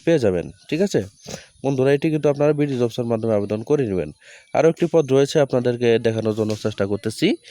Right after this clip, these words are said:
একটু ধৈর্য সহকারে দেখবেন। বন্ধুরা, আরেকটা পদ ল-, পদ রয়েছে, সেটি হচ্ছে, আহ, লেয়ার্ড সফটওয়্যার ইঞ্জিনিয়ার কিউএ। এখানে দেখব শিক্ষাগত যোগ্যতা কী কী চেয়েছে। আশা করছি ভিডিওটি না টেনে শুরু থেকে শেষ পর্যন্ত ধৈর্য সহকারে দেখবেন।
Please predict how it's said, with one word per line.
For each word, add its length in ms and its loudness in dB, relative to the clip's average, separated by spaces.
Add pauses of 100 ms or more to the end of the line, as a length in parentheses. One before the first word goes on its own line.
(260)
একটু 180 -4
ধৈর্য 280 0
সহকারে 360 0
দেখবেন। 340 -2 (1800)
বন্ধুরা, 260 6
আরেকটা 220 4
পদ 300 0
ল-, 220 4 (100)
পদ 240 0
রয়েছে, 240 2
সেটি 240 0
হচ্ছে, 300 2
আহ, 540 -4
লেয়ার্ড 460 4
সফটওয়্যার 460 0
ইঞ্জিনিয়ার 560 0 (180)
কিউএ। 380 4
এখানে 240 0
দেখব 380 0 (400)
শিক্ষাগত 480 0
যোগ্যতা 440 0 (360)
কী 120 -4
কী 120 -4
চেয়েছে। 440 -4 (1000)
আশা 200 0
করছি 260 0
ভিডিওটি 420 2
না 180 2
টেনে 280 0
শুরু 240 -2
থেকে 200 -2
শেষ 180 -2
পর্যন্ত 480 0
ধৈর্য 220 0
সহকারে 300 0
দেখবেন। 360 0